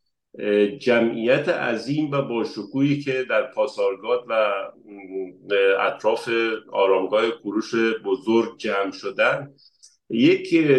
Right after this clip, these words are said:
نمادی بود و یک نشانه‌ای بود که سیاست، اه، اصولاً جهتش عوض شده و اتفاقات بسیار عمده‌ای زیر پوست جامعهٔ ایران افتاده که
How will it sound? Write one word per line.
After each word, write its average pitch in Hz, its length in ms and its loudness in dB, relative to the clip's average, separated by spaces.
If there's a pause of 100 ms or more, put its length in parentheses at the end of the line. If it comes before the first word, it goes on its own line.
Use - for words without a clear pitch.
(680)
نمادی 131 640 4
بود 127 260 -2
و 110 40 0
یک 127 220 -2
نشانه‌ای 127 760 -2
بود 147 160 -16
که 143 260 -2
سیاست، 107 540 -2
اه، 107 760 -2
اصولاً 107 540 0 (140)
جهتش 107 520 -2
عوض 104 400 0
شده 117 280 -2
و 104 300 2 (100)
اتفاقات 104 640 -2 (120)
بسیار 120 440 2
عمده‌ای 120 640 2
زیر 110 420 -10
پوست - 240 -12
جامعهٔ 95 440 2
ایران 95 400 2
افتاده 123 400 0
که 117 340 0